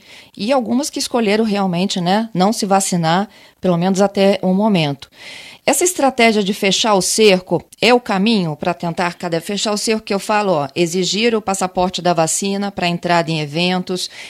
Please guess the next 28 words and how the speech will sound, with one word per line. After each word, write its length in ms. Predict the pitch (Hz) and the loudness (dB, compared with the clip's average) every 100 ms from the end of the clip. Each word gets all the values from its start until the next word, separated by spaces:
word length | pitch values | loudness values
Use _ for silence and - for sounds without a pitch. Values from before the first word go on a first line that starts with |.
| - - | -18 -2
exigir 680 | 185 185 190 185 240 254 - | 0 2 0 2 2 2 2
a 460 | 196 202 196 185 180 | 2 6 6 4 4
carteirinha 460 | 196 - 185 208 | -2 0 0 2
de 80 | 202 | 2
vacinação 640 | 185 185 - 180 175 202 202 | 2 2 2 -2 0 0 -2
com 160 | - | 0
a 60 | 226 | 0
inclusão 440 | 240 214 185 190 | 0 0 0 2
da 80 | 180 | 2
vacina 360 | 175 170 185 175 | 2 0 0 0
da 100 | 165 | -2
covid 480 | 170 165 170 175 | -2 -2 -2 -2
pra 160 | 180 175 | -2 -2
matrícula 460 | 175 165 175 170 165 | -2 -2 -4 -4 -6
escolar 380 | - 170 165 | -4 -2 0
do 80 | 165 | -2
próximo 440 | - 160 - 156 156 | -6 -6 -4 -6 -4
ano, 300 | 175 175 180 - - - - | -2 -2 -4 -10 -20 -10 0
exigir 400 | 185 190 185 254 | 2 2 2 0
a 60 | |
vacina 420 | 226 214 - 233 233 | 0 -2 -2 -2 -2
pra 80 | |
trabalhadores 640 | 220 202 196 190 185 196 185 | -4 -2 0 0 2 0 -2
de 100 | 175 | -4
saúde 540 | - 165 165 233 202 | -2 0 0 -2 -2
e 40 | |
agora 360 | 214 185 208 208 | -2 2 2 2
também 520 | 208 233 214 180 233 | 0 0 4 4 4